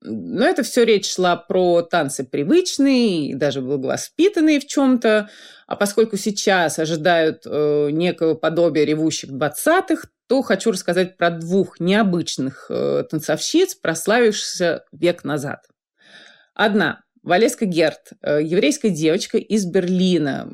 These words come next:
Про нее известно меньше. М, записи ее танцев с, днем с огнем не сыщешь, все какие-то куски. А другая, Джозефина Бейкер из Миссури, э, перебравшаяся в Париж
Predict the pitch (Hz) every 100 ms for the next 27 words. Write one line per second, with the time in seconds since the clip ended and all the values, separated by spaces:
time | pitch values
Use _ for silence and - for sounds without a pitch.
0 | 147 - 190 202 180 160 156 160 156 254
1 | 349 320 285 269 233 - 175 165 160 147
2 | 196 180 165 - 165 156 165 - 196 170
3 | 156 - 135 - - - - 151 160 180
4 | 156 - 165 160 147 151 - 339 349 220
5 | - - 165 156 160 156 - - - -
6 | 330 339 - - - - 180 175 170 185
7 | 190 294 196 175 196 254 220 160 180 160
8 | - 139 - - 220 202 196 - - 202
9 | 175 147 135 - 147 147 147 175 175 190
10 | 165 147 160 147 151 139 - - 180 269
11 | 370 -